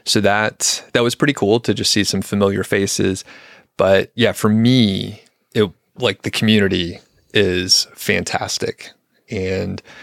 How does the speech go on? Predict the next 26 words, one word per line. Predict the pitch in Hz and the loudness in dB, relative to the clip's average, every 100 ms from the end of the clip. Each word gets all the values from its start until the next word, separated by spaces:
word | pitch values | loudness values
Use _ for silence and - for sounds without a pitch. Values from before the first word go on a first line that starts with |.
| - - | -12 -2
going | 110 107 | 2 4
back | 98 95 | 2 0
to | - - | -2 -2
episode | 104 110 - 104 | 0 0 2 0
one, | 98 95 101 101 101 101 | 0 2 2 2 -2 -2
when | 101 | -4
we | 95 | -2
were | 98 | -2
talking | 95 95 98 98 | 0 -2 0 -2
about | 92 92 95 92 - _ _ _ _ _ _ - | -2 0 0 -4 -8 _ _ _ _ _ _ -14
why | 98 95 95 95 92 - | -2 2 2 2 0 -2
I | - | -2
wanted | 92 95 92 | -2 0 -2
to | |
partner | - 98 92 | -2 -2 -2
with | 92 95 | -4 -2
you, | - 110 107 - - - - | 0 0 -2 -10 -20 -20 -4
part | - 95 | 0 2
of | 107 | 2
it | 95 - | 2 2
is | 104 98 - | -2 -2 -4
you | 107 117 | 0 4
know | 107 113 | 4 4
so | - 98 | 2 0
many | 95 - | -2 -2
people, | 123 123 95 95 | 0 0 -2 -6